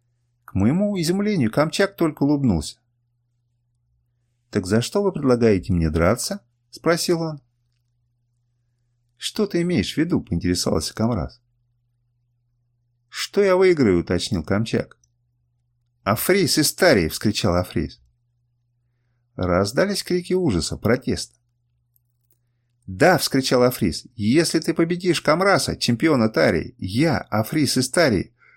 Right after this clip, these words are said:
буду стоять у столба во имя любви». «Я буду биться», — спокойно сказал Камчак. В комнате повисла тишина.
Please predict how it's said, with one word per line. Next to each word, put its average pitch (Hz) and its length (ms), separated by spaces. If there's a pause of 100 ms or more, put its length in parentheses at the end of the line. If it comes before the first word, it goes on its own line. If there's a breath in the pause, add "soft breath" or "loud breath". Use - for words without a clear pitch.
(260 soft breath)
буду 156 300
стоять 156 360
у 143 40
столба 151 460
во 107 140
имя 117 220
любви». 107 460 (2000)
«Я 180 260
буду 139 240
биться», — 87 360
спокойно - 460
сказал - 260
Камчак. - 520 (1200)
В - 120
комнате 175 460
повисла 92 480
тишина. 101 600